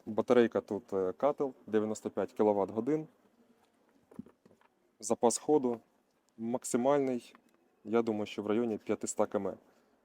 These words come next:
Е, тому що середній розхід у мене виходить по місту десь в районі двадцяти кіловат годин на сто км. Ну і проїжджаючи там сто п'ятдесят максимум по місту за день,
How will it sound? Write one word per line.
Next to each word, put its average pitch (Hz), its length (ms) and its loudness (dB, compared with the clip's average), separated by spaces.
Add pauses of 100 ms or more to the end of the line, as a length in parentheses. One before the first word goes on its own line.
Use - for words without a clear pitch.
Е, 98 300 -8
тому 104 220 -6
що - 160 -8
середній 98 360 2
розхід 107 340 -4
у 107 40 -4
мене 104 180 -2
виходить 113 420 -4
по 113 80 -2
місту 117 340 -4
десь 107 480 -2
в 101 100 -8
районі 104 420 2 (160)
двадцяти 107 600 -4 (200)
кіловат 151 380 0
годин 139 320 -2
на 131 80 -6
сто - 180 -4
км. 131 200 -2 (1500)
Ну 165 240 -2
і 95 360 -6 (560)
проїжджаючи 104 680 0
там 95 200 -12
сто - 200 -8
п'ятдесят 101 540 -6
максимум 98 640 -6 (120)
по 107 100 -2
місту 110 420 -4 (280)
за 101 160 -2
день, 95 280 -2